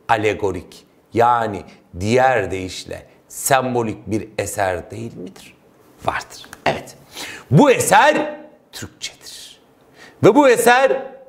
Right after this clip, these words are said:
mesnevidir. Türkçe bir mesnevidir. Sonra Feleknamesi vardır. Feleknamesi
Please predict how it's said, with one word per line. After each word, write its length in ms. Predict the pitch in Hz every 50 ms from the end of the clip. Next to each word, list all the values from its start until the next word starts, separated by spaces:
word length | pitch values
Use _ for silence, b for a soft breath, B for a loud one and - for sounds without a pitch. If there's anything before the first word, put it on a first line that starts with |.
| _ -
mesnevidir. 960 | - 101 104 98 87 - - - - - - 71 - _ - - - - - _ _ _ _ _ _ _ _ _ -
Türkçe 400 | - 160 156 156 - 95 87 85
bir 260 | 101 98 - - _ _ _ _ _ _ -
mesnevidir. 760 | 95 - - - - - - - - _ - - - - - B B B B B B B
Sonra 460 | - - 285 302 277 233 131 - - - - - _ _ _
Feleknamesi 1000 | - - 139 151 143 135 131 135 135 101 98 85 82 82 82 80 - - 78
vardır. 480 | 78 76 76 76 78 - 107 - - - _ _ _ _ _ _ _ _ _ _ _ - _ _ _ _ _ _ - _ _ - - - - -
Feleknamesi 1120 | - 139 147 156 160 180 180 - 110 107 95 82 80 78 78 82 - - - 135 147 143 143